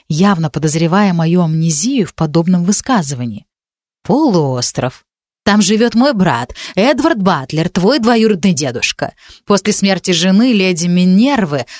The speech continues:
он замкнулся в себе и ни с кем не желает общаться, занимаясь лишь своими любимыми породистыми скакунами. Пишет мне раз в два месяца, что жив-здоров, но и только.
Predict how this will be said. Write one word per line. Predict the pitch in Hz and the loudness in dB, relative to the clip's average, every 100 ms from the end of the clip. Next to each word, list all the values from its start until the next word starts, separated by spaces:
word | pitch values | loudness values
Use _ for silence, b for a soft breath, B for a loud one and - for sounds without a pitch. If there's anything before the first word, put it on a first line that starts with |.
| B | B
он | 247 285 | 0 2
замкнулся | 302 285 302 311 - 277 | 0 -2 -2 -2 -2 -4
в | |
себе | - 285 190 175 160 | -6 -4 0 0 2
и | |
ни | 185 | 0
с | 180 | 0
кем | 233 247 | 0 2
не | 262 | 2
желает | 214 247 233 254 | 2 0 0 0
общаться, | 240 - 196 - - - B B - | -2 -4 -6 -8 -10 -12 B B -6
занимаясь | 160 196 202 214 311 285 240 | 0 2 4 4 2 0 -2
лишь | 240 - | -2 -2
своими | - 202 190 180 | -2 0 2 2
любимыми | 175 156 151 247 277 285 | 2 2 2 4 4 2
породистыми | 214 175 165 165 - 165 | 0 2 0 -2 -2 -2
скакунами. | 151 - 160 160 135 110 - - _ B B | -2 -4 -2 -2 -2 -4 -10 -20 _ B B
Пишет | 466 440 269 | 0 0 2
мне | 214 202 180 | 4 4 4
раз | 185 311 - | 0 -2 -4
в | 175 151 | -6 -4
два | 147 160 | -2 0
месяца, | 151 143 135 214 220 370 | 0 -2 -2 -4 -4 -4
что | 359 - 180 | -4 0 0
жив-здоров, | 165 156 320 277 175 185 170 320 | 2 0 0 0 2 2 2 0
но | 254 202 | 2 2
и | 240 | 2
только. | - 349 165 - 117 | 0 -2 -2 -6 -10